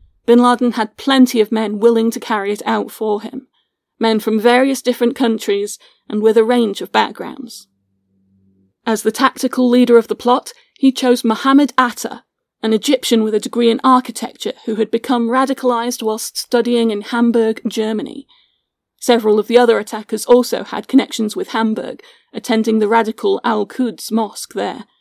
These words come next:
They would later be known as the Hamburg Cell. They were an important part of the operation,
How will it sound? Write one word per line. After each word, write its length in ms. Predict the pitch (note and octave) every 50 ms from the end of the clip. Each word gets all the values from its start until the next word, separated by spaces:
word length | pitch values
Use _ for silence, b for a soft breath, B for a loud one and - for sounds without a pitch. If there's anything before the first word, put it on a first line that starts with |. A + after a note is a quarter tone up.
| _ _ _ _ _ -
They 100 | - G#3+
would 120 | G3+ G#3
later 280 | A3 A3+ A3 G#3+ - G#3+
be 120 | F#3 G3
known 300 | G#3 A3 A3 G3+ G3 G3
as 220 | - G3 G3+ G3+ -
the 100 | - A3+
Hamburg 480 | - A3+ G3+ G3 G3 G3+ - - -
Cell. 560 | - - - - A3+ G#3+ - - - - _ _ _ _ _ _ _ _ _ _ _ _ _ _ _ _ _ _ _ _ _ _ _ _ _ _ _ _ _ -
They 260 | A#3+ A#3+ B3 B3+ C4
were 360 | B3+ - B3 B3 A#3+ A#3+ A#3+ -
an 120 | B3 A#3 A#3+
important 640 | A#3+ A#3+ A#3+ _ - C#4+ D4 C#4 - - A3+ A#3 -
part 340 | - - C4+ C4+ C4+ - -
of 80 | G3+
the 100 | - G3
operation, 680 | - G#3+ - F3+ G#3 A3+ A#3 A#3+ - - - - -